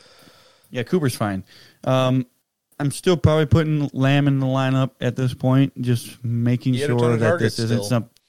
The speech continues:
Speaker 1: huh?
Speaker 2: He had a ton of targets still.
Speaker 1: Right. It's just making sure that this wasn't a fluke thing and it wasn't, you know,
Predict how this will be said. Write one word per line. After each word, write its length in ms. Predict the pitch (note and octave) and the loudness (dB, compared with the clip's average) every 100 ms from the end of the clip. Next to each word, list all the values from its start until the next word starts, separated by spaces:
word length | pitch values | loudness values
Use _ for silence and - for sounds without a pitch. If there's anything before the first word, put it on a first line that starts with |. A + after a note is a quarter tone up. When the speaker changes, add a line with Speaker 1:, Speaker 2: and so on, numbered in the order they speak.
| _ _ _ _ _ _ - | _ _ _ _ _ _ -2
Speaker 1:
huh? 320 | C3 C#3 F#3 _ | 0 0 -2 _
Speaker 2:
He 60 | |
had 120 | C#3+ C#3 | -6 -6
a 40 | |
ton 180 | A2 C3+ | -6 -8
of 80 | C3 | -6
targets 380 | D3 D3 G#2 - | -6 -6 -8 -12
still. 340 | - G2 F#2+ _ _ _ _ _ _ _ _ | -12 -12 -14 _ _ _ _ _ _ _ _
Speaker 1:
Right. 320 | B2+ A2 F#2+ | 2 2 -2
It's 200 | - A#2 | -2 -2
just 200 | A#2 C3 | 0 -2
making 220 | C3+ C3+ C3+ | 0 0 0
sure 220 | C#3 C3 | 0 2
that 160 | B2 A#2+ | 0 0
this 200 | A#2 - | -4 -2
wasn't 280 | A#2 B2 C3+ | -2 0 -2
a 60 | |
fluke 340 | C3+ B2+ C3 - | -2 -2 -2 0
thing 340 | B2+ A#2+ A#2+ | 0 0 0
and 120 | A#2 A2 | 0 0
it 120 | A2 | -2
wasn't, 380 | A2 A2 A#2 A2+ | -2 0 -2 -4
you 100 | - | -4
know, 260 | A2 G#2 | -4 -4